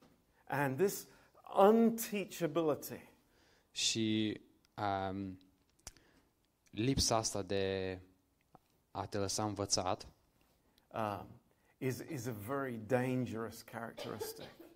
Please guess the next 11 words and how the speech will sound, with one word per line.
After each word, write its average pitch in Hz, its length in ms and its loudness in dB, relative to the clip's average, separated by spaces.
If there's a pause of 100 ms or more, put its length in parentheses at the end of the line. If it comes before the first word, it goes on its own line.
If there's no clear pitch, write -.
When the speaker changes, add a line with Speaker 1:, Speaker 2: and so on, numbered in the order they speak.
(440)
Speaker 2:
este 98 580 -2 (280)
o 95 200 -2
caracteristică 98 800 -4
foarte 87 380 -4
periculoasă. - 800 -8
Speaker 1:
And 135 340 0 (500)
I 139 40 0 (140)
tell 170 200 2
you, 110 200 -2 (120)
I, 151 480 4
I, 151 180 2